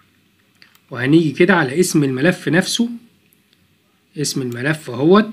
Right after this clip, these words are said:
اللي هو اسم الملف عندي أنا مسميه بوك وان. هنيجي نعلم صح كده عليهم وهندوس أوكي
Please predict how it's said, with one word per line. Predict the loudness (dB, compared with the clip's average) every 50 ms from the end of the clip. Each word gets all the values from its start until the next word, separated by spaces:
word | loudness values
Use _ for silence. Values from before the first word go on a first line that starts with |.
| -12 -16
اللي | -16 -12 -10 -8
هو | -6 -6 -6 -6 -8 -10 -8
اسم | -6 -6 -4 -4
الملف | -4 -2 -2 -2 -2 -2 -4
عندي | -4 -2 -2 0 0 -2 -2
أنا | -4 -6
مسميه | -6 -6 -6 -4 0 0 2
بوك | 2 0 0 -2 -4
وان. | -10 -10 -10 -12 -16 _ _ _ _ _ _ -6
هنيجي | 0 2 4 4 4 4
نعلم | 2 2 2 2 2 2 2
صح | 0 -2 -4 -4 -4 -6 -6
كده | -2 0 2 2 2 0 -2 -8 -18 _ _ _ _ _ _ _ _ _ _ _ _ _ _ _ _ _ _ _ _ _ _ _ _ _ _ _ _ _ _ _ _ _ _ _ _ _ _ _ _ _ _ _ _ _ _ _ _ _ _ _ _ _ _ _ _ _ -6
عليهم | -2 0 4 4 6 6 6 6 4 4 2
وهندوس | 0 -2 -2 -2 0 4 4 4 4 2 0 -2 0
أوكي | 0 0 -2 -4 -12 -10 -10 -10 -12